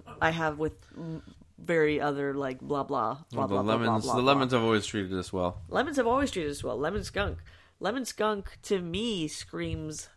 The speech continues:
Speaker 1: like a fluorescent, uh, skunk.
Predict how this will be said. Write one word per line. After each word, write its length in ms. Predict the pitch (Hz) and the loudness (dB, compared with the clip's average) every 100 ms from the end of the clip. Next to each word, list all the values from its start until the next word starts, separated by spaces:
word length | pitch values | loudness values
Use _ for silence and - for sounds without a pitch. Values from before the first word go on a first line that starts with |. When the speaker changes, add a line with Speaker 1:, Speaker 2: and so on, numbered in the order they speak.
| _ _ _ - | _ _ _ -8
Speaker 1:
like 360 | - 143 135 - | -2 -2 -4 -6
a 80 | 156 | -8
fluorescent, 880 | - - 190 202 208 - 202 - - - _ - _ _ | -6 -4 2 2 2 -2 -6 -8 -16 -20 _ -20 _ _
uh, 800 | 202 202 202 196 165 151 147 139 | 4 6 6 4 2 2 0 -2
skunk. 480 | 196 - 214 226 - | -6 0 2 2 -6